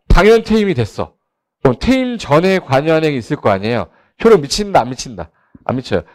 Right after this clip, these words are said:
효력을 잃지 않는다. 맞고. 자, 이사 있죠, 이사. 이사는 대의원이 될 수가 없다. 되게 많이 나왔다 했잖아, 제가.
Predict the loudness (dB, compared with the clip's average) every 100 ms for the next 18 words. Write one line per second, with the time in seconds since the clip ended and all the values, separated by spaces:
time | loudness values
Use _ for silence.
0 | _ 4 6 4 0 -2 -10 -12 _ -10
1 | -6 -6 -8 -12 -14 -16 -18 -20 _ _
2 | _ 2 4 4 2 2 0 -2 -4 -4
3 | -4 _ _ _ -2 2 4 4 0 2
4 | 4 2 0 0 -2 -4 -6 -6 _ _
5 | -6 -6 -2 -4 -4 _ 0 2 2 2
6 | 0 -2 -6 -8 -10 -12